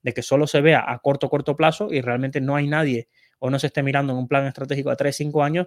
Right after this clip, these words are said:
para intentar cumplir las expectativas del mercado y, y hacer que los números cuadren en ese sentido. Y esto es algo que, que cada vez es más común. Yo aquí tengo sentimientos encontrados porque es de verdad de decir, oye,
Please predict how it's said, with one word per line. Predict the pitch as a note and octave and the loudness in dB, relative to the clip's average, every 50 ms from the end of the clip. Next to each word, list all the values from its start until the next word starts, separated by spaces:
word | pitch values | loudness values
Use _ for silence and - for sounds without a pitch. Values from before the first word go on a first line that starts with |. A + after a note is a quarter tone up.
| - | -4
para | - C3 C3+ D#3+ E3+ - _ _ _ _ | -2 -2 0 0 -2 -4 _ _ _ _
intentar | - B2+ B2+ A#2+ A#2+ A#2+ B2 C3+ D3+ D3 - | -8 -6 -4 -4 -2 0 2 2 2 0 -2
cumplir | - C3+ C3 A#2+ - D3+ E3+ F3 E3+ | -4 -4 -4 -2 2 4 4 4 4
las | F3 E3 D3+ C3+ - | 2 0 0 0 -2
expectativas | C3 - - B2 A#2 - A#2 A2+ - C#3 D3 C#3 B2+ | -6 -8 -8 -10 -8 -8 -8 -6 -4 -2 -2 -2 -2
del | C3 B2 | -2 -4
mercado | B2 B2+ C3+ - G3+ G#3 D#3 - - _ _ _ _ _ _ _ _ _ _ _ _ _ _ - | -6 -6 -2 2 2 4 2 2 -2 _ _ _ _ _ _ _ _ _ _ _ _ _ _ -4
y, | D3+ C#3 C3 - - C3+ | -2 0 0 0 -2 0
y | B2+ C3 | 2 4
hacer | C3 A#2+ - D3+ - | 4 4 4 2 4
que | - E3 | 6 6
los | D3 C#3 - | 6 6 6
números | D3+ D3+ D#3 E3 E3 E3 D#3+ E3 - | 4 4 4 6 6 4 2 0 2
cuadren | - - E3+ E3+ D#3 C3 C3 A#2 A2+ - - | 4 6 8 8 6 4 0 -4 -12 -14 -14
en | - C3 B2 A#2+ B2 | -12 -10 -8 -6 -6
ese | C3 - C3+ | -6 -6 -8
sentido. | B2 - - A#2+ A#2+ A2+ - - - - - - | -8 -10 -10 -12 -12 -12 -12 -14 -20 -20 -14 -10
Y | - | -8
esto | D#3+ F#3+ | -4 -2
es | E3+ | 2
algo | F3+ F3+ F3+ F#3+ F#3 | 2 2 2 0 0
que, | F3 D3 C3 B2+ - _ _ _ - | -2 -2 -2 -2 -6 _ _ _ -10
que | - B2 | -4 0
cada | D3 C#3 D3 D3 | 2 4 4 4
vez | D3 D#3 E3+ E3 - _ _ - - _ _ _ - | 4 2 0 -2 -6 _ _ -20 -20 _ _ _ -8
es | D#3+ C#3+ | -6 -4
más | D3+ D3 C3 | -4 -4 -4
común. | - C3 A#2+ A#2+ A#2+ B2 | -6 -6 -6 -4 -4 -2
Yo | C3 D3+ | -2 -2
aquí | D#3+ F3+ G3+ | -2 -2 -4
tengo | F#3 G3+ G#3 G#3 F#3+ | -4 -4 -4 -4 -6
sentimientos | D3+ - C#3+ A#2+ A#2+ B2 C#3+ F3+ F#3+ F3 | -4 -6 -6 -6 -6 -6 -6 -6 -6 -6
encontrados | F3+ D3 C3+ B2+ C3 F#3 F3+ D#3 | -6 -6 -6 -6 -4 -4 -4 -4
porque | - C3+ A#2+ C3+ C#3 | -6 -6 -8 -8 -8
es | C#3+ C#3 - | -8 -10 -10
de | D#3 D3 | -8 -8
verdad | C#3 C3 C3 C3 C3 | -6 -6 -6 -6 -6
de | B2+ | -6
decir, | B2+ B2+ B2 - C3 B2+ | -6 -8 -10 -10 -10 -8
oye, | C#3 D3+ D3 C3 A#2+ | -6 -6 -6 -8 -10